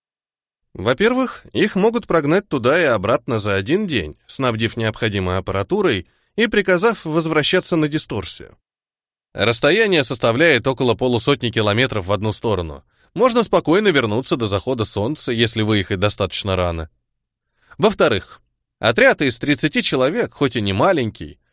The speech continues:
может спровоцировать партизан, и если несколько групп объединят силы, засада вполне способна оказаться успешной.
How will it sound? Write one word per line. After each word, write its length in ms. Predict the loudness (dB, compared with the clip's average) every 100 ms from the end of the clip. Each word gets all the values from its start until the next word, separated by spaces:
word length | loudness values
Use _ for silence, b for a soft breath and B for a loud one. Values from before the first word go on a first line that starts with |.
| _ _ -4
может 300 | 0 2 0
спровоцировать 720 | 0 2 2 2 0 0 0
партизан, 840 | -2 0 -2 0 2 2 0 -6 b b b
и 80 | 0
если 460 | 2 4 2 2 2
несколько 460 | 2 2 -2 -4
групп 320 | 0 2 2
объединят 560 | -2 -2 -2 2 2 2
силы, 420 | 0 0 0 -2 b b
засада 480 | 0 2 4 2 2
вполне 380 | 0 0 2 0
способна 480 | 0 -2 -2 0 0
оказаться 480 | 0 0 -2 -4
успешной. 580 | -8 -4 -4 -4 -8 -18